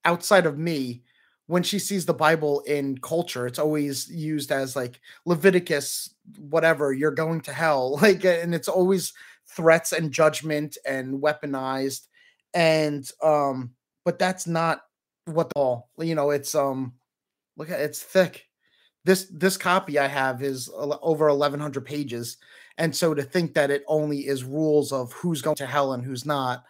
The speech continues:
um, is, it's crazy. And so it's, like, my life <laughs> goal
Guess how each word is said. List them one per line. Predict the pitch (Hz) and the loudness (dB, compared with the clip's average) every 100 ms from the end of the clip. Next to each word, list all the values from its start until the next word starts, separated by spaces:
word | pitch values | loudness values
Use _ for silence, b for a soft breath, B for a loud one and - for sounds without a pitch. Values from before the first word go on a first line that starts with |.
| b b b b - | b b b b -2
um, | 151 131 120 117 113 _ _ _ _ _ _ | 0 0 -2 -6 -12 _ _ _ _ _ _
is, | 165 143 120 - _ _ - | -2 0 -2 -10 _ _ -2
it's | 185 | -2
crazy. | - 226 214 127 123 - | 4 6 6 2 -6 -2
And | 160 156 | 0 0
so | 190 165 | 0 0
it's, | - | 0
like, | 165 | -2
my | 170 156 156 | 0 2 2
life | 147 160 151 - | 4 4 4 2
<laughs> | |
goal | 165 156 180 156 147 | 4 8 8 8 4